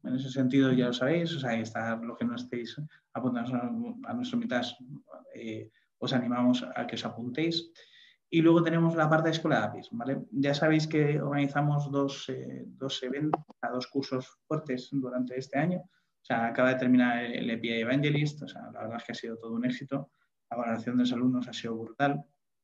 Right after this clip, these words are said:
y la verdad es que ha sido muy pionero, ¿no? Es el único curso en el mundo que realmente mira o, o forma a la gente desde un punto de vista cross, o sea, seguridad, eh, fo-, eh, testing,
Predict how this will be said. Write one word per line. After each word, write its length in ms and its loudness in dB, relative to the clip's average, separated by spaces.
y 120 4
la 120 4
verdad 200 2
es 60 -6
que 340 0
ha 180 -6
sido 220 0
muy 180 0
pionero, 440 -4
¿no? 140 -10
Es 140 -8
el 120 -4
único 440 2
curso 300 0
en 60 4
el 120 0
mundo 340 6
que 120 -2
realmente 640 0
mira 640 4
o, 560 -2
o 40 -6
forma 320 0
a 60 -2
la 60 -4
gente 420 -2
desde 240 -4
un 260 -8
punto 200 -2
de 80 0
vista 260 -4
cross, 240 -6
o 120 -20
sea, 220 -12
seguridad, 800 -8
eh, 220 -2
fo-, 260 -6
eh, 640 -2
testing, 720 -4